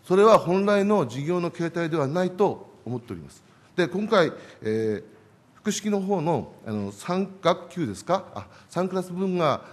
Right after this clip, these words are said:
えー、複式の方に変わっていくというのがありますけれども、そのうちの県からの支援は一つありますが、じゃあ残ったらどうするんだ？これは市で間違いなく、えー、補正教員を確保してまいりたいと思っております。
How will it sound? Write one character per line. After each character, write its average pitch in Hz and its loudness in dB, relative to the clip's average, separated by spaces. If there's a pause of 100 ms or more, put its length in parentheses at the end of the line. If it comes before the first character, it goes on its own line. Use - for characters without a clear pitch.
(120)
え - -10
ー、 98 -6 (480)
複 - -4
式 202 -4
の 190 2
方 175 -8
に 151 -4
変 - -8
わ 185 4
っ 185 -4
て 202 -2
い - -4
く 190 -10
と 180 -8
い 180 0
う - -2
の 170 -2
が 143 2
あ 143 2
り 156 -4
ま 185 -4
す 185 -10
け 170 -2
れ 143 0
ど 107 -4
も、 156 0 (380)
そ 175 0
の 208 6
う 208 4
ち 202 -8
の 170 0
県 196 -2
か 190 -4
ら 180 0
の 170 -2
支 - -8
援 165 -4
は 170 0
一 165 -8
つ 139 -6 (340)
あ 131 -8
り 151 -4
ま 165 -4
す 160 -8
が、 165 2
じ 180 4
ゃ 196 6
あ - 4
残 170 -4
っ - -6
た 175 -4
ら 175 -4
ど 208 4
う 220 0
す 208 -2
る 202 0
ん 160 -2
だ？ 127 -2 (460)
こ 196 2
れ 202 10
は 202 6
市 220 -4
で 196 4 (300)
間 160 -4
違 190 2
い - 2
な 185 4
く、 208 -2 (460)
え 110 -2
ー、 - -20
補 143 -8
正 156 0
教 139 -2
員 143 0
を 139 -6
確 - -14
保 139 -6
し - -8
て 156 -4
ま 123 -4
い 123 -4
り - -6
た 107 -8
い 110 -8
と 151 -8
思 151 -2
っ - -2
て - -8
お - -2
り 90 -8
ま 90 -12
す。 - -20